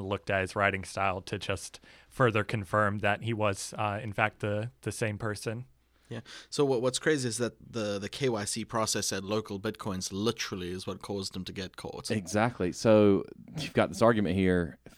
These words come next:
Speaker 3: this guy's dealing in cash, he doesn't get caught.
Speaker 2: Yeah, potentially. I think
Speaker 3: Um,
Speaker 2: that makes a, makes an
Speaker 3: the,
Speaker 2: excellent point.
Speaker 3: using, using Bitcoin specifically, a public decentralized ledger that is publicly available and anybody can take a look at, they were able to tra-,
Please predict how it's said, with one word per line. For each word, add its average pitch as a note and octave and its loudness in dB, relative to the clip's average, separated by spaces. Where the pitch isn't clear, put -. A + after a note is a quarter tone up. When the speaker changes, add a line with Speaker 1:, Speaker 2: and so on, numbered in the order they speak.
Speaker 3:
this - -8
guy's C#3 6
dealing G#2+ 6
in E2+ 4
cash, G#2 2
he B2 2
doesn't A#2 6
get D#2 -6
caught. G2 2
Speaker 2:
Yeah, D3+ -2
potentially. C3+ -6
I G2 -6
think - -4
Speaker 3:
Um, F#2 6
Speaker 2:
that - -2
makes A2 -6
a, A#2 0
makes A2 -8
an G#2 4
Speaker 3:
the, F2+ 4
Speaker 2:
excellent G#2+ -2
point. A2+ 4
Speaker 3:
using, A#2+ 6
using A2+ 4
Bitcoin G#2+ 2
specifically, F2 0
a F2 -2
public G2+ 6
decentralized F#2+ 2
ledger F#2 2
that E2 0
is E2 -4
publicly F2 0
available D3+ 6
and G2+ 4
anybody G#2 4
can A2+ 0
take B2 2
a B2+ 4
look C#3 4
at, G#2 6
they F#2+ 0
were F#2 4
able F#2 4
to F2 -2
tra-, F#2+ 0